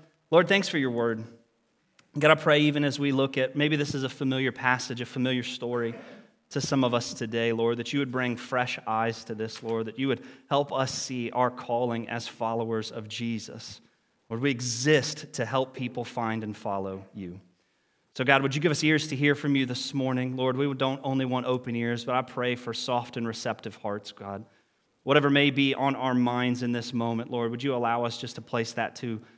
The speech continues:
the side for the next twenty or so minutes so that we could hear from your word? And God, would you give us obedient hands and feet as we live out the truths that we encounter in the scriptures? It's in the name of Jesus we pray.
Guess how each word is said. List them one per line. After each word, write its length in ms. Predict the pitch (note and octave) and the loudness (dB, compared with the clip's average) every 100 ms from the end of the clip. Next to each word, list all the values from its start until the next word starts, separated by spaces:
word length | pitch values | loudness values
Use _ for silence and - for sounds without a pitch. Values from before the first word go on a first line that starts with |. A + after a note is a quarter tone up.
| _ | _
the 80 | A#2+ | -4
side 380 | - A2 A2+ A2+ | 0 2 2 2
for 120 | B2 | -2
the 80 | A2+ | -4
next 260 | A2+ - | -4 -6
twenty 220 | - A#2+ B2+ | -6 -2 -2
or 80 | |
so 220 | A#2+ - A#2+ | -4 -4 -4
minutes 480 | G#2 G2 G#2+ - - _ _ _ _ | -4 -6 -12 -18 -20 _ _ _ _
so 120 | C3 | -6
that 80 | A#2 | -2
we 120 | B2+ | -2
could 120 | B2+ | -2
hear 240 | A2 B2+ B2 | -4 -2 -2
from 240 | - A2 | -2 -6
your 220 | A2+ A#2+ | -2 -4
word? 300 | A2 F#2 F#2 A2 _ _ _ _ _ _ _ | -4 -6 -10 -18 _ _ _ _ _ _ _
And 100 | A2 | 2
God, 180 | A#2+ A2 | 2 2
would 120 | G#2+ | 0
you 60 | |
give 80 | B2 | -6
us 120 | A#2 | -4
obedient 480 | A#2+ G#2+ B2 B2+ B2 | -4 -2 0 0 -4
hands 340 | - A#2+ A#2 A2 | -6 -4 -4 -6
and 120 | G#2+ | -10
feet 320 | - F#2+ G#2 | -10 -12 -10
as 160 | G2 A2 | -10 -6
we 80 | |
live 220 | G#2+ A2+ A2 | -2 -2 0
out 200 | A2 - | -2 -4
the 60 | |
truths 480 | A2 - G#2+ G2+ - | -12 -6 -6 -6 -12
that 120 | - | -10
we 120 | G#2 | -8
encounter 400 | G2+ G2 G#2 F#2+ | -8 -8 -10 -8
in 80 | F#2 | -8
the 60 | F#2 | -10
scriptures? 600 | - F2+ - F2+ F2 - _ _ _ _ | -12 -14 -14 -16 -16 -20 _ _ _ _
It's 160 | - - | -12 -6
in 80 | A2 | -4
the 60 | |
name 160 | G#2 G#2+ | -2 -2
of 100 | G2 | -4
Jesus 500 | G2+ G#2+ G#2+ A2 - | -6 -8 -6 -10 -8
we 120 | G#2 | -10
pray. 320 | F#2+ - E2 | -8 -10 -10